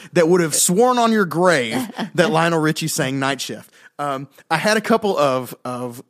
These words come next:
Speaker 1: brother friends. This is one of my favorites that I've experienced, not, or that, that I've seen someone else experience.
Speaker 2: Okay.
Speaker 1: Okay. Uh, I had a couple of, uh, brother friends who swore there was a verse by the Oompa Loompas in the original Willy Wonka movie that wasn't there.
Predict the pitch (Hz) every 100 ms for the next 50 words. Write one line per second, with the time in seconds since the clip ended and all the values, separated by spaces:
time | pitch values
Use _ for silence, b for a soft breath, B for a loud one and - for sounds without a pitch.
0 | _ 113 147 147 143 143 123 113 156 175
1 | 175 139 160 139 139 151 131 175 185 -
2 | 160 131 107 101 - b b 147 156 -
3 | 113 - 147 151 139 147 143 127 143 -
4 | - 180 165 180 151 147 135 - - -
5 | 139 117 104 143 127 127 120 B B B
6 | - 127 127 - 147 180 202 208 175 151
7 | 120 135 131 120 127 151 160 139 123 -
8 | 151 117 107 - B B - 160 151 -
9 | 165 214 175 135 147 139 131 107 143 151
10 | 165 147 135 131 - 147 156 135 147 156
11 | 120 104 - B B - 139 135 131 156
12 | 156 147 147 143 120 131 131 123 110 107
13 | 110 113 120 120 120 110 104 -